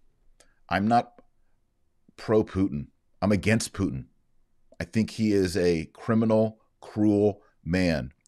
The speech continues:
who manipulates Christianity and the Russian people for money and power. Hear me say that. But then I also see things out there like this. This is President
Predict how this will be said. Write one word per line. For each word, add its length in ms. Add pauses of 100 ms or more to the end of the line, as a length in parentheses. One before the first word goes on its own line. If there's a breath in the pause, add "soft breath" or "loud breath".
who 140
manipulates 1000 (340)
Christianity 960 (260 soft breath)
and 140
the 80
Russian 380
people 500 (220)
for 100
money 520
and 200
power. 400 (1500)
Hear 240
me 120
say 260
that. 240 (720 soft breath)
But 120
then 280
I 100
also 320
see 280
things 300
out 220
there 180
like 200
this. 180
This 140
is 100
President 760